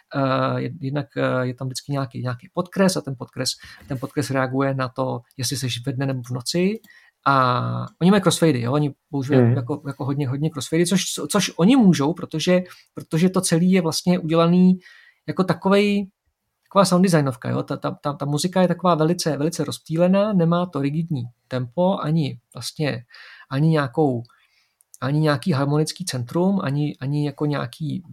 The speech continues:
Speaker 1: výrazný melodický prvky, že vždycky je to, vždycky je to nějaký, jako nějaký, nějaká ambience nebo nějaký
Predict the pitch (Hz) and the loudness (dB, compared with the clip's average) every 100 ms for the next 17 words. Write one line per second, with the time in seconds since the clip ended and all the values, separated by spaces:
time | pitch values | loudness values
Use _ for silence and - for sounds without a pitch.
0 | 120 131 139 151 165 147 147 147 - 165 | -16 -6 -4 -2 0 2 0 -2 -8 -12
1 | 120 - 185 247 - - - - _ _ | -10 -4 -2 -2 -10 -20 -20 -20 _ _
2 | 143 151 - 175 175 127 - - - 151 | -2 -2 2 0 0 -6 -6 -10 -8 -4
3 | 160 151 151 - 127 120 - _ _ _ | -2 0 -2 -6 -8 -10 -16 _ _ _
4 | _ 131 131 135 - 127 123 135 - 123 | _ -12 -8 -8 -8 -8 -6 -8 -10 -10
5 | 120 156 185 196 196 143 131 127 | -2 0 2 2 0 -2 -6 -10